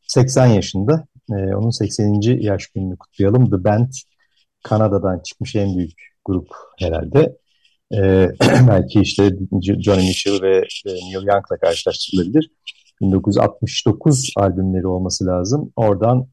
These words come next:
e, The Band albümünden en sevilen, en güzel şarkılarıyla, e, Robbie Robertson'a bir günaydın diyelim ve Açık Yeşil'i kapatalım. The Wait'i dinleyeceğiz.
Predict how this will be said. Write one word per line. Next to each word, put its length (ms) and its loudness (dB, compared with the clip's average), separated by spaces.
e, 60 -8
The 380 -6
Band 260 -6
albümünden 720 0
en 240 6
sevilen, 480 0
en 200 0
güzel 280 0
şarkılarıyla, 960 -2
e, 60 -2
Robbie 220 -4
Robertson'a 680 -4
bir 260 -6
günaydın 500 -4
diyelim 400 2
ve 120 0
Açık 300 -8
Yeşil'i 260 -12
kapatalım. 580 -2
The 60 2
Wait'i 500 0
dinleyeceğiz. 680 -4